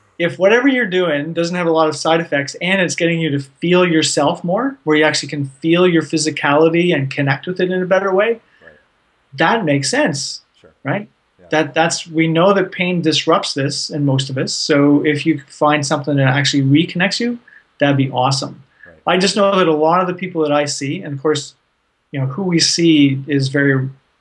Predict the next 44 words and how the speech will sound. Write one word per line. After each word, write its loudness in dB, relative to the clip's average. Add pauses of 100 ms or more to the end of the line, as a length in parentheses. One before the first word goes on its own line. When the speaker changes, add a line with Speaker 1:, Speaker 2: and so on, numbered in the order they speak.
(100)
Speaker 1:
uh, -2 (640)
it's -6
very 2
personal, 0
right? -2 (280)
Speaker 2:
Sure. -20
Speaker 1:
People 2
tend 0
to 0
come 0
to -2
see -2
you 0
because 0
of -6 (240)
who -2
you 0
are. -4 (240)
Speaker 2:
Right. -20 (320)
Speaker 1:
Um, 0
so 2
I, 2
I, -8
you -12
know, -8
I -6
don't -6
have -8
a -8
view -2
of -4
everybody, 2
but -6
a -2
lot 2
of 2
the 0
people -4
that 4
I 4
see -2
coming -4
to -2
me, 2